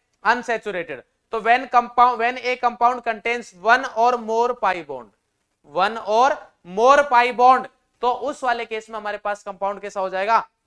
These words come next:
अनसैचुरेटेड हो जाएगा। मतलब जैसे कार्बन कार्बन डबल बॉन्ड हो सकता है, कार्बन कार्बन ट्रिपल बॉन्ड आ सकता है,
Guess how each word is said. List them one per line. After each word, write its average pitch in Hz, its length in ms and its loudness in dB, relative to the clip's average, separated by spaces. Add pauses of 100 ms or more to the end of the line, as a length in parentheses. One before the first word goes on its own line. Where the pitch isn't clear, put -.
(100)
अनसैचुरेटेड 214 840 -4
हो 131 100 -14
जाएगा। 120 360 -14
मतलब 214 240 -2
जैसे 214 220 -8
कार्बन 185 380 -2
कार्बन 175 320 -4
डबल 170 240 -6
बॉन्ड 185 220 -8
हो 180 100 -8
सकता 185 320 -8
है, 185 180 -8 (360)
कार्बन 180 340 -2
कार्बन 156 320 -6
ट्रिपल 175 320 -10
बॉन्ड 190 240 -6
आ 180 120 0
सकता 185 340 -8
है, 185 200 -6